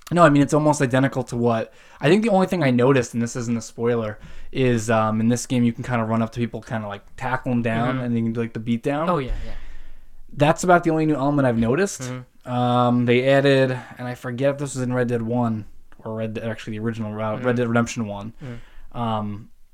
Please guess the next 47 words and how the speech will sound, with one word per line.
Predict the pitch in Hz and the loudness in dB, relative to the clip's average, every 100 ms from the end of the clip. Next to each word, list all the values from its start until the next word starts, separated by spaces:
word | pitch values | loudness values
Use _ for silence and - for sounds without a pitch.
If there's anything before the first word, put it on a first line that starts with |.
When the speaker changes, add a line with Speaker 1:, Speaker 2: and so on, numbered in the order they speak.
| - - - | -20 -20 -12
Speaker 1:
the | 127 123 120 120 | -2 0 2 2
slowdown | - 135 135 143 147 147 147 | 0 2 4 4 4 2 0
when | 123 | 0
you | 117 | 2
Speaker 2:
Yeah, | 127 | 2
Speaker 1:
go | |
to | 117 | 4
sh- | |
Speaker 2:
Deadeye. | 151 139 113 104 - - | 4 4 -4 -8 -14 0
Speaker 1:
Deadeye. | 147 135 104 110 | 4 4 0 -6
Speaker 2:
Yeah, | 170 | 0
Speaker 1:
Was | 165 | 6
Speaker 2:
that, | 143 165 | 8 6
Speaker 1:
that? | 180 | 6
Speaker 2:
that | 208 | 2
was | 240 247 | 2 0
in | |
the | 233 | 0
original | 170 170 156 123 | 0 -4 -6 -8
game. | 110 107 117 | -8 -14 -16
Speaker 1:
It | - | -6
Speaker 2:
Like, | 139 | 0
Speaker 1:
was. | 165 107 - - - | 0 0 -10 -8 -4
Yeah, | 151 113 | -2 -4
so | - 127 | -4 -2
Speaker 2:
like, | 156 | 0
Speaker 1:
I | 139 | 2
don't | 180 170 | 4 4
Speaker 2:
uh, | 170 | 0
when | 185 | -6
I | |
think | 180 233 226 | -4 -2 2
about | 247 | 2
it, | 240 | 2
like, | 185 151 - | -4 -6 -14
no | 147 131 147 175 190 170 120 | -10 -6 -4 -2 -2 -6 -8
gameplay | 135 135 147 160 147 | -4 -4 -4 -6 -4
mechanics | 127 - 143 156 | -6 -4 -6 -4
were | 147 | -6
really | 139 151 151 | -2 -2 -4
introduced | 131 135 120 135 | -8 -6 -8 -8
in | 180 | -8
this | 180 - | -8 -6
game. | 190 196 196 _ _ _ _ _ _ | -6 -6 -10 _ _ _ _ _ _
So | - - 156 147 | -12 -4 0 0
it | 143 | 0
just, | 147 160 - - | -4 -8 -10 -18